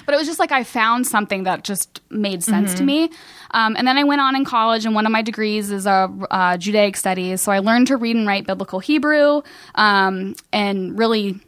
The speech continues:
Speaker 1: deeply studied all of that stuff. And that actually really, um, a religious studies degree is great to have for anyone that works with death, dying,
Speaker 2: Mm-hmm.
Speaker 1: grief, and loss, because a lot of what people believe about death, where do you go when you die or not, or how you should live your life,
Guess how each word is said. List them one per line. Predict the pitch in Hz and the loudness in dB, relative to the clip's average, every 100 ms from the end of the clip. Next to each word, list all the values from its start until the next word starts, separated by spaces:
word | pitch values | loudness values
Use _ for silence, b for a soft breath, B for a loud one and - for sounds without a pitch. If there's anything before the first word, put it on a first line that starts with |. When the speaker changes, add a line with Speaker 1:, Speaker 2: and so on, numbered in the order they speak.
| _ | _
Speaker 1:
deeply | 240 240 240 | -2 -2 -2
studied | 226 208 208 202 | -2 0 2 2
all | 196 | 2
of | 190 | 0
that | 190 - | -2 -4
stuff. | - 175 175 180 - | -6 -4 -4 -4 -6
And | 196 | -2
that | 247 | 0
actually | 359 - 381 | -2 -2 -2
really, | 277 277 269 226 - _ - | -2 -2 -2 -2 -8 _ -4
um, | 208 175 165 165 B B B B B B B B - | -2 -2 -4 -8 B B B B B B B B -2
a | 220 | 0
religious | 247 349 415 - | 2 2 0 0
studies | 233 254 233 | 2 2 -2
degree | 208 196 185 | -6 -8 -8
is | 185 | -8
great | - 190 185 | -6 -6 -6
to | 202 | -6
have | - 180 185 214 | 0 4 4 2
for | - - | -2 -6
anyone | 190 196 190 | -2 -2 -2
that | 185 - | -2 -4
works | 170 - | -6 -4
with | 285 - | -6 -2
death, | 240 262 | -2 -2
dying, | - 269 | -2 0
Speaker 2:
Mm-hmm. | 277 | 0
Speaker 1:
grief, | 277 285 | 0 0
and | 302 | 2
loss, | 302 302 311 - | 4 4 2 -2
because | 269 254 | -4 0
a | 247 | 0
lot | 214 196 226 - | 4 4 4 4
of | 226 196 196 | 0 0 0
what | 202 196 - | 2 2 0
people | 220 208 208 | -6 -4 -4
believe | 190 175 196 160 104 202 - _ _ | -4 -4 -2 -2 -4 -12 -20 _ _
about | 202 196 180 170 - _ - | 0 2 0 0 -4 _ -12
death, | 175 147 - - | -4 -4 -4 -10
where | 170 175 | -12 -8
do | |
you | 196 | -4
go | 233 359 | -2 0
when | 349 | 2
you | 226 | 0
die | 170 151 147 | -2 -6 -6
or | - | -2
not, | 240 240 190 | 0 2 0
or | |
how | 175 | -4
you | 185 202 | -6 -6
should | 202 | -6
live | 190 | -6
your | 185 | -4
life, | 185 185 180 | -2 0 -2